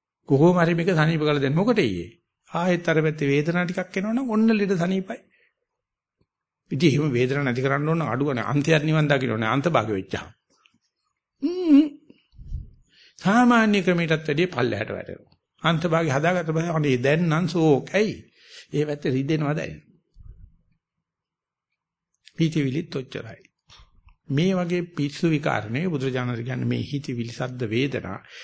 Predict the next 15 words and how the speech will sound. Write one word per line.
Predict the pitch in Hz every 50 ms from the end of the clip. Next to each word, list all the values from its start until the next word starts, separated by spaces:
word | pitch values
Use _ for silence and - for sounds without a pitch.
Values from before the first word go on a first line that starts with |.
| - - - -
එනකොට | 123 127 135 165 180 160 147 127 123 117
දිට්ඨ | 117 143 160 156 - 180
ධම්ම | 165 165 160 160 156 160
වශයෙන් | 151 143 - - 151 147 143 147
මේවා | 139 135 135 135 139 135 127 110 - - - _ _ _ _ _ _ _ _ _ _ _ _ _ _ _ _ _ _ _ _ _ - - -
මුණ | - 120 135 151 156 131
දෙන්න | 151 147 135 135
පුළුවන් | 117 135 143 156 151 127 113 101
නම් | 90 92 107 135 165 - - _ _ _ _ _ _ _ _ _ _ _ _ _ _ _ - - - _ -
එයාට | 185 175 180 185 190 180
තීරණයි | - 156 160 180 175 - 226 226 226 175 123
දවසින් | 117 113 110 131 160 185 180 - 208 220 220 226
දවස | 190 160 139 151 170 160 185 220
දවසින් | 175 143 123 135 160 156 - 196 196 190
දවස | 185 196 190 196 190 -